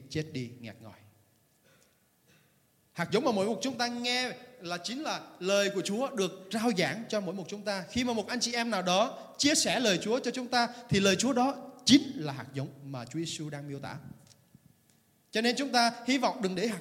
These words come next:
giống của chúng ta rơi vào nơi đầu đường, rơi vào nơi nghẹt ngòi, đất đá, để rồi cái hạt giống đó nó không được phát triển trong lòng chúng ta. Nhưng mà anh chị em, anh chị em thân mến, đất tốt ở đây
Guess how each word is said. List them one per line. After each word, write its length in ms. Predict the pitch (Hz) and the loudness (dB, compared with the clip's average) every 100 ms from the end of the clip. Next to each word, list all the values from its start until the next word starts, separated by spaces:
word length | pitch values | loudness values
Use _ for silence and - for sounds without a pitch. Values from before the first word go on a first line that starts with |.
| 151 | -2
giống 160 | 208 | -2
của 80 | 269 | -2
chúng 140 | 196 233 | -6 0
ta 180 | 220 214 - | 0 0 -6
rơi 220 | 196 233 | -2 0
vào 140 | 240 196 | 2 0
nơi 160 | 208 | 2
đầu 180 | 214 175 | 4 4
đường, 240 | 175 170 165 | 4 0 2
rơi 180 | 220 | 0
vào 160 | 214 185 | 2 0
nơi 160 | 190 202 | 0 0
nghẹt 260 | 202 170 | 0 -2
ngòi, 240 | 165 147 131 | -2 -2 -2
đất 180 | - 214 | -6 -6
đá, 200 | 202 247 | -6 -4
để 120 | 170 | -4
rồi 100 | 160 | -6
cái 140 | 254 | -4
hạt 140 | 208 156 | -6 -4
giống 180 | 160 170 | -4 -4
đó 80 | 208 | -6
nó 100 | 220 | -10
không 160 | 214 185 | -10 -10
được 180 | 156 - | -10 -12
phát 180 | 190 | -12
triển 160 | 160 147 | -10 -12
trong 120 | 170 147 | -12 -16
lòng 100 | 110 | -14
chúng 140 | - 147 | -14 -12
ta. 100 | 139 - _ _ _ _ _ _ _ _ _ _ - | -14 -16 _ _ _ _ _ _ _ _ _ _ -6
Nhưng 120 | 185 | 0
mà 60 | 196 | 0
anh 60 | |
chị 100 | 190 | 0
em, 60 | 190 185 | -2 -4
anh 140 | 170 170 | -6 -2
chị 80 | |
em 120 | 196 185 | -2 -2
thân 120 | 185 | -4
mến, 140 | 214 247 | -4 -2
đất 100 | 247 - | -6 -4
tốt 140 | 247 320 | -4 -4
ở 80 | 175 | -6
đây 260 | 185 196 | 0 0